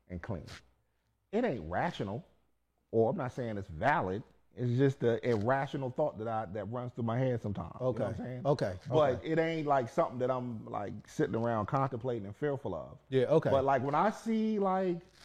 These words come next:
Speaker 1: you know, like, Chadwick Boseman, and I know he was sick for a long time. When I see dudes like that, I'm like, "Man, that's, you know,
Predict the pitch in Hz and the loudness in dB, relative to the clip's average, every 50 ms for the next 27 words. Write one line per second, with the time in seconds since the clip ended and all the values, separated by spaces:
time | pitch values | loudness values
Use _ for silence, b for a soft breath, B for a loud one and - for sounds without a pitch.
0 | b b b b b b b _ _ - 175 170 135 113 107 98 110 123 127 113 | b b b b b b b _ _ -6 -4 -2 0 0 0 0 0 0 0 -2
1 | 107 - - - - - - 156 156 160 156 147 151 147 135 123 131 139 143 147 | -4 -6 -10 -14 -16 -8 -4 -2 2 2 2 2 2 0 0 2 2 2 2 2
2 | 139 135 139 139 135 135 139 139 139 - - _ _ _ _ _ 113 113 123 127 | 2 0 0 0 0 0 -2 -4 -6 -10 -16 _ _ _ _ _ -4 -2 -2 -2
3 | 127 139 143 139 139 143 139 120 110 - - - 139 - - - 131 127 123 127 | -2 -2 -4 -4 -4 -4 -4 -6 -6 -8 -6 -6 -8 -6 -4 0 2 4 4 4
4 | 123 127 127 127 139 135 131 135 139 135 131 135 - _ _ _ _ _ _ _ | 4 2 0 -2 -2 -2 -2 -2 -4 -6 -8 -10 -12 _ _ _ _ _ _ _
5 | - 104 120 139 135 - 139 127 113 113 123 127 131 131 127 123 117 120 117 117 | -4 -2 0 -2 0 2 2 2 4 4 4 4 6 6 6 6 6 4 4 4
6 | 101 104 120 123 127 131 127 123 117 113 110 110 98 82 - - - 143 - 151 | 2 2 2 2 2 2 0 -4 -8 -8 -10 -10 -10 -10 -12 -14 -18 -18 -18 -18
7 | 151 151 139 120 - - 147 - - - - 156 151 131 95 60 50 | -18 -18 -16 -14 -14 -12 -14 -14 -12 -8 -4 -4 -2 -2 -4 -6 -10